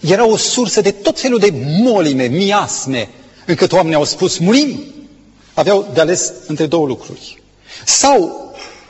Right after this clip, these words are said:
mutau orașul, ceea ce era o chestiune de voință, dar de disconfort, sau schimbau sensul râului.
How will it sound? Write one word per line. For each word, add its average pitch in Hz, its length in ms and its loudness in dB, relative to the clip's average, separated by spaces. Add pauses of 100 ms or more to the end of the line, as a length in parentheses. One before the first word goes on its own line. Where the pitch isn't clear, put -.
(380)
mutau 196 400 4
orașul, 147 600 2 (260)
ceea - 180 -4
ce - 80 -6
era 127 100 0
o 120 60 0
chestiune 143 340 -4
de 139 80 2
voință, 139 720 -2 (760)
dar 110 280 -2
de 104 140 -4
disconfort, 131 880 -8 (960)
sau 302 300 0
schimbau 214 480 2
sensul 220 500 -2
râului. 120 520 -4